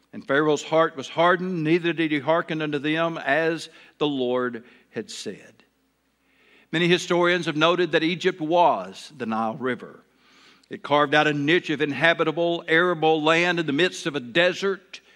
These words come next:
So it isn't surprising that God's judgment would begin there on the Nile itself, as he turned its water, and in fact all surface water in the land,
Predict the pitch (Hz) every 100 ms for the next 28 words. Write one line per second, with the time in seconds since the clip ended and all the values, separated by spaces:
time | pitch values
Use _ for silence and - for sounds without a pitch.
0 | _ - - - 156 170 170 165 - -
1 | 165 175 170 185 170 143 170 175 127 110
2 | 175 175 160 156 156 151 160 170 180 175
3 | 151 120 92 92 95 120 127 123 120 131
4 | 135 131 127 - - 101 87 - - _
5 | _ _ _ _ _ 113 107 101 147 143
6 | 139 120 123 123 123 151 160 151 139 135
7 | 147 147 151 175 156 - 139 120 117 117
8 | 123 131 127 131 127 135 139 110 113 117